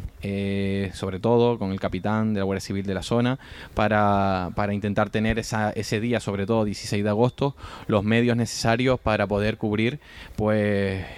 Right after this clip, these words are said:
eh, una afluencia de personas al municipio que seguramente estará en torno a las diez, doce mil personas, que es lo que norm-, normalmente estimamos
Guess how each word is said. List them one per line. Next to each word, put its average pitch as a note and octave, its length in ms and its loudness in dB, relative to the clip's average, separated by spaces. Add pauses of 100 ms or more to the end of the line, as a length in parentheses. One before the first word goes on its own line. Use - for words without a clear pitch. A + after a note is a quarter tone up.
(320)
eh, F#2+ 380 -4 (440)
una B2+ 220 2
afluencia C3 440 2
de A#2 80 4
personas A#2 400 0
al A2 80 2
municipio B2 640 -2 (400)
que A2 180 2
seguramente G#2+ 640 2
estará A2+ 260 2
en G#2 120 0
torno G#2+ 500 2
a G2 160 0
las F#2+ 180 -2
diez, B2+ 300 4
doce A2+ 240 0
mil G#2 140 2
personas, A2+ 520 0
que - 220 -4
es G2+ 80 0
lo G#2+ 140 0
que G#2+ 300 0
norm-, G2 540 -2
normalmente G2+ 600 0
estimamos A2 580 0